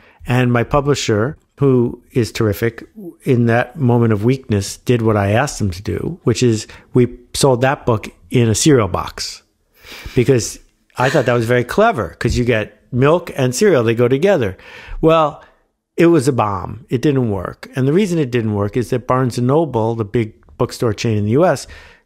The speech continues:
got all these books in milk cartons, and all their sales reps opened the, I mean, in cereal boxes,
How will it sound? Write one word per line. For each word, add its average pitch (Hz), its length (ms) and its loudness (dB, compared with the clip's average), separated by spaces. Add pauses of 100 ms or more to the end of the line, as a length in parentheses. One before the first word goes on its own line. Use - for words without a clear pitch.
got 139 300 2
all 131 220 2
these 127 180 0
books - 300 -4
in 117 100 0
milk 165 200 0
cartons, 120 580 -6 (600)
and 147 180 0
all 151 160 4
their 160 140 2
sales 170 320 0
reps - 240 -4 (100)
opened 147 580 0 (160)
the, 127 500 0
I 135 100 0
mean, 135 200 0
in 127 280 0
cereal 202 240 2
boxes, 117 480 -4